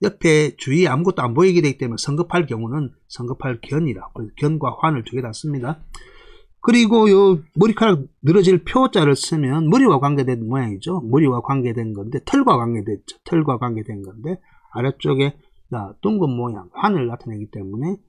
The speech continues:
어, 요 모양은 쪽머리, 쪽진머리를 나타냅니다. 자, 이렇게 해서 이제 원과 관련된 글자들 가지고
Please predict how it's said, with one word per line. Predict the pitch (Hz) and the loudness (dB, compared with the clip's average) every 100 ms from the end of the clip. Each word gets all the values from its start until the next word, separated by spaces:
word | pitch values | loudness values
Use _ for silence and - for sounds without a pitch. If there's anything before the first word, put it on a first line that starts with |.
| _ _ - | _ _ -10
어, | 117 113 113 | -8 -6 -4
요 | 127 | -4
모양은 | 135 120 107 - | -4 -4 -8 -8
쪽머리, | 131 123 170 131 - | -6 -2 -2 -2 -8
쪽진머리를 | 131 117 - 196 190 175 120 | -16 -16 -8 -6 -2 -2 -4
나타냅니다. | 110 - 98 95 101 - - - _ - _ - - - | -10 -18 -20 -20 -20 -20 -20 -20 _ -20 _ -20 -20 -12
자, | - 147 | -6 0
이렇게 | 247 254 202 175 | 0 0 2 2
해서 | 165 165 139 160 180 | 2 -2 -4 -4 -4
이제 | 135 | -4
원과 | 127 202 220 175 147 143 | -2 -2 0 0 2 0
관련된 | - 175 151 131 147 135 127 | 0 0 -2 -6 -6 -8 -6
글자들 | 147 147 160 143 143 131 120 113 104 104 _ - | -8 -6 -6 -6 -6 -8 -10 -10 -12 -16 _ -20
가지고 | 110 101 120 190 | -20 -16 -14 -14